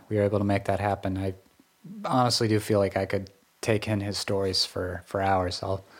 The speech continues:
I'll have to have him back on sometime. Um, so we're winding up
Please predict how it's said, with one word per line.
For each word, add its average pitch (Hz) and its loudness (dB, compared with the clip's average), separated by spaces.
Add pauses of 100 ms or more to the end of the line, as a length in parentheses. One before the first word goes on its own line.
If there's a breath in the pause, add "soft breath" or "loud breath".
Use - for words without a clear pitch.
(120)
I'll 113 2
have - -2
to 110 2
have 107 2
him 104 -2
back 101 0
on 104 0
sometime. 95 -2 (1120 loud breath)
Um, 120 2 (140)
so - 4
we're 156 6
winding 170 6
up 165 4